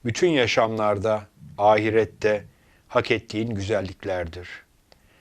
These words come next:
Bu yaşamda ne yapıyorsan, nasıl örüyorsan öyle diriltileceksiniz der ayette. Nasıl ölüyorsan ve nasıl ilmek ilmek yaşamını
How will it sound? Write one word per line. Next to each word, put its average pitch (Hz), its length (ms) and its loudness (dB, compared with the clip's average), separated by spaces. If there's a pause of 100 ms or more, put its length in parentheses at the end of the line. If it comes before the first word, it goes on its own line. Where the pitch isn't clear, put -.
(280)
Bu 135 100 2
yaşamda 117 500 2
ne 107 100 -4
yapıyorsan, 123 880 0 (1120)
nasıl 123 440 -4
örüyorsan 135 840 0 (1200)
öyle 113 380 0
diriltileceksiniz 107 1080 -6
der 95 300 -6
ayette. 92 760 -12 (680)
Nasıl 101 640 -6 (180)
ölüyorsan 101 760 -4 (1300)
ve 92 180 -8
nasıl 110 520 -2 (380)
ilmek 107 400 -4
ilmek 98 400 -6
yaşamını 101 560 -6